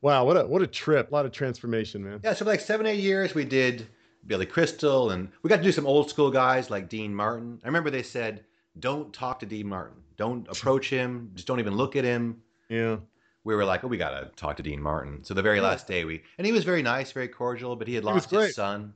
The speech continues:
Speaker 2: Dino.
Speaker 1: And the last thing he said was, "Didn't someone tell you not to talk to me?" And I love that.
Speaker 2: Yeah, he said,
Speaker 1: Yeah.
Speaker 2: uh, "I'll sign your clubs, but then I'm gonna break your arms."
Speaker 1: Yeah, exactly.
Speaker 2: Well, that's
Speaker 1: Someone
Speaker 2: Frank Sinatra. I think he said that.
Speaker 1: Yeah. <laughs>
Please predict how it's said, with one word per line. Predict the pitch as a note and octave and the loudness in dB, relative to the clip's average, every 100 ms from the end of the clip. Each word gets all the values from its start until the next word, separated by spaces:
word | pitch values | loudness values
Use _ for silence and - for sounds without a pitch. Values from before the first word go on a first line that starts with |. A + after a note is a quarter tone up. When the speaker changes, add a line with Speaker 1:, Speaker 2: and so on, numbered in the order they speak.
| - | -16
Speaker 2:
Dino. | G2 G2 G2 G2 | -10 -8 -8 0
Speaker 1:
And | F3+ | 4
the | F#3 | 6
last | F3 F3 E3+ | 8 6 4
thing | F#3+ | 2
he | E3+ | 2
said | - G3+ | 2 0
was, | G3 C3+ | 0 -2
"Didn't | D#3+ D#3 | -2 -2
someone | E3 D#3 | -2 -2
tell | C3+ D3+ | 0 0
you | D3 | 0
not | C#3 B2 | -2 -4
to | |
talk | B2+ C3+ C3 | -2 -2 -2
to | A2 | -6
me?" | F#2 | -4
And | A#2+ | 2
I | G3 | 4
love | A3 E3 | 4 2
that. | D#3 | 2
Speaker 2:
Yeah, | B2 | 2
he | A#2 | 0
said, | D3 B2 | -6 -4
Speaker 1:
Yeah. | C3 B2+ | 0 2
Speaker 2:
uh, | B2 A2+ - G2 | 0 -2 -8 -8
"I'll | A#2 | -6
sign | - D3+ | -2 -2
your | A#2 | -2
clubs, | - E3+ B2 | -2 -2 -2
but | G#2+ | -6
then | A#2 | -6
I'm | |
gonna | A2 F#2+ | -6 -4
break | A2 G#2+ | -6 -6
your | F#2 | -10
arms." | D#2 - - | -10 -14 -2
Speaker 1:
Yeah, | F#3 C3 | 2 2
exactly. | A#2+ C#3 B2+ | 2 2 4
Speaker 2:
Well, | |
that's | D#3 | 2
Speaker 1:
Someone | F3 F3 | 2 0
Speaker 2:
Frank | - G2 | 2 0
Sinatra. | E2+ E2 C#2+ | 0 -2 -6
I | |
think | G#2+ F#2+ | -4 -2
he | G#2 | -2
said | F#2 D2 - | -4 -8 -10
that. | - _ _ - | -18 _ _ -18
Speaker 1:
Yeah. | F#2 D#2+ | -18 -14
<laughs> | - - | -12 -10